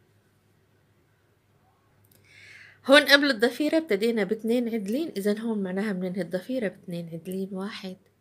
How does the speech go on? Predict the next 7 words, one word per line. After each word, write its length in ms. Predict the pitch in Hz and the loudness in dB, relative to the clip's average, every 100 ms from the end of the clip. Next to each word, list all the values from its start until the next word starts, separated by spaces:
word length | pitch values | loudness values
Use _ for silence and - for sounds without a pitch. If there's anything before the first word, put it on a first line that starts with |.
| _ _ _ _ - | _ _ _ _ -10
اثنان. 300 | 123 - - - _ _ _ _ _ _ _ _ _ _ _ _ _ _ _ _ _ _ _ _ - _ _ _ _ | -10 -10 -16 -18 _ _ _ _ _ _ _ _ _ _ _ _ _ _ _ _ _ _ _ _ -20 _ _ _ _
ثم 220 | - 202 | -4 0
مثل 300 | 190 185 202 | 0 0 0
العادة 380 | 233 196 190 196 | 0 0 0 -2
ثلاثة 380 | 254 196 220 202 | -2 -6 -4 -4
مقلوب، 380 | 185 175 175 180 - | -4 -6 -8 -12 -8
واحد، 520 | 202 208 - 185 175 | -6 -6 -8 -10 -12